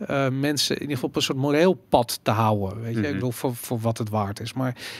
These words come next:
Speaker 1: ook daar heb ik zoiets van, ja, weet je, dat, dat morele pad is extreem belangrijk, weet je. Zeker als je zelf de verantwoordelijkheid hebt, betekent ook dat je op een gegeven moment machtig wordt, weet je. Ik bedoel, iemand die zichzelf kan verdedigen, is een koning in een,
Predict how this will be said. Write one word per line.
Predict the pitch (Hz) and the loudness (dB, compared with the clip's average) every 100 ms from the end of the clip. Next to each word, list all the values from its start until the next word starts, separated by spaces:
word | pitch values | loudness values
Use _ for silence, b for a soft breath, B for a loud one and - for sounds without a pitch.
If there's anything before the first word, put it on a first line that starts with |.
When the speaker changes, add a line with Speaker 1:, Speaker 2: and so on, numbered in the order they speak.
| B | B
Speaker 1:
ook | - 185 151 | 2 4 6
daar | 156 185 | 8 8
heb | 170 | 6
ik | 135 | 2
zoiets | - 131 123 | 2 2 2
van, | 147 | 2
ja, | 135 123 | 2 2
weet | 117 | 0
je, | - | -2
dat, | 139 131 - | -4 -4 -8
dat | 135 | -4
morele | 139 135 165 156 | 0 4 4 2
pad | - - 139 | -2 -6 -6
is | - | -8
extreem | - - - 165 175 160 131 | -2 0 2 2 4 2 0
belangrijk, | 123 123 127 110 113 | 2 2 0 -4 -8
weet | 135 123 | -8 -2
je. | 139 | 2
Zeker | 151 175 190 147 | 6 6 4 0
als | - 135 - | 0 2 2
je | 127 117 B B | 2 0 B B
zelf | - 147 151 | 2 4 4
de | - | 0
verantwoordelijkheid | 127 123 120 139 131 117 117 | -4 -2 0 0 2 -2 -2
hebt, | 117 | -6
betekent | 127 131 - | -6 -6 -4
ook | 147 | -2
dat | 131 | -2
je | 120 | -4
op | - | -4
een | |
gegeven | 139 120 | -4 0
moment | 123 - | -2 -2
machtig | - - | -8 -10
wordt, | 139 - - | -14 -14 -12
weet | 120 | -10
je. | 151 | -8
Ik | 139 | -4
bedoel, | 123 117 B B | -2 -2 B B
iemand | - 156 139 | -2 -2 -2
die | 131 | -2
zichzelf | 127 - 143 - | 0 2 2 0
kan | 117 | -4
verdedigen, | - 113 127 147 127 - 151 B B B - | -4 0 4 4 2 0 -2 B B B -6
is | 147 123 - | 2 2 2
een | - 131 - | -2 -6 2
koning | 160 160 143 123 135 - | 4 4 4 0 -2 -6
in | 147 | -2
een, | 127 123 120 | 0 0 -2